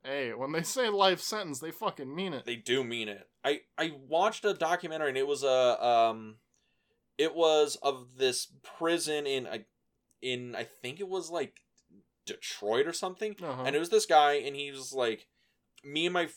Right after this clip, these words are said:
Speaker 2: friend, we broke into a lady's house, and we were stealing money to go, like, buy bikes, and she ran out, and I freaked out, and, and we killed her," right? And he went in at thirteen. He's, like,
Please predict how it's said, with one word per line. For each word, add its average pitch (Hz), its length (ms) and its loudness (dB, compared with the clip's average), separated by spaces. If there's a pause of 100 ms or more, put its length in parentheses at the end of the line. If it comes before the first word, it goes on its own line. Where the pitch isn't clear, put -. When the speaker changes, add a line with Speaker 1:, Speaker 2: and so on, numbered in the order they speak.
(140)
Speaker 2:
friend, 156 300 2
we 143 80 -4
broke 135 260 4
into 147 140 2
a - 20 6
lady's 143 320 4
house, 127 380 4
and 127 100 -4
we 123 80 -4
were 120 80 -4
stealing 135 340 -2
money 127 220 2
to 123 100 0
go, 120 220 2
like, 110 220 -2
buy 113 260 -2
bikes, 113 480 4
and 113 320 -4 (240)
she - 160 -6
ran 127 240 2
out, 143 80 6
and 127 100 2
I 110 40 2
freaked 131 300 2
out, 117 200 6
and, 113 240 -8
and 107 140 -6
we 107 60 -10
killed 131 260 4
her," 95 40 -4
right? 107 280 -2
And 123 100 -8
he 143 380 -12
went 143 240 -4
in 170 100 -4
at - 180 -8
thirteen. 139 540 2 (340)
He's, 143 160 -6
like, 120 160 0